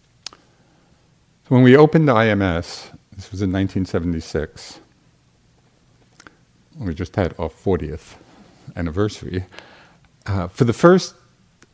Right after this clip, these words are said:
thirteen years, uh, I lived in the center. I had a room in the center, and sometimes I had to switch rooms because people needed it.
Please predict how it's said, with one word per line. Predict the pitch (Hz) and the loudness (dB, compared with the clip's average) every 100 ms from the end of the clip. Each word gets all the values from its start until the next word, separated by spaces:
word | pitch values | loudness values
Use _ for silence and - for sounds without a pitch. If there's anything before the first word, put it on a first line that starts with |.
| _ _ _ | _ _ _
thirteen | - 143 135 131 - 127 104 98 | 0 4 6 4 -2 -2 0 0
years, | 92 80 69 - - - _ _ _ _ _ _ 95 | 0 -2 -6 -12 -18 -20 _ _ _ _ _ _ -10
uh, | 87 85 _ _ _ _ _ | -10 -10 _ _ _ _ _
I | 92 | -4
lived | 92 95 95 90 | 0 0 -2 -4
in | - 92 82 | -4 -2 -2
the | |
center. | - 82 73 71 - _ _ _ _ _ _ - | -6 -8 -8 -14 -16 _ _ _ _ _ _ -12
I | 82 | -10
had | 80 | -8
a | |
room | 82 87 85 | -6 -6 -6
in | 80 | -8
the | 80 | -10
center, | - 80 92 | -8 -6 -4
and | 85 | -2
sometimes | 113 101 82 | 0 0 -2
I | |
had | 76 | -4
to | |
switch | 76 - 117 117 | -2 0 0 -2
rooms | 104 95 | -2 -4
because | - - 76 - | -6 -12 -14 -14
people | 90 - | -16 -10
needed | 80 90 87 | -8 -6 -6
it. | 85 | -6